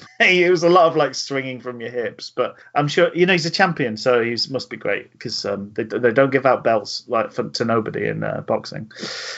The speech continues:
Um, <laughs> the p-, so yeah, they said, they said, so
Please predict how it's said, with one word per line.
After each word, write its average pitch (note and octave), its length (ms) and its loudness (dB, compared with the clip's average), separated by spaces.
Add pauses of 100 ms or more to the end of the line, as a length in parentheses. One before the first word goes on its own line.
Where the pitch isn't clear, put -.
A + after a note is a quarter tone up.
Um, D#3+ 580 6 (1080)
<laughs> - 0 - (1400)
the D#3+ 260 4
p-, D#3 180 -6
so G#3 400 2
yeah, F#3 160 4
they F3+ 140 2
said, G3 480 0
they E3+ 100 -2
said, G3+ 240 0
so D#3+ 280 -2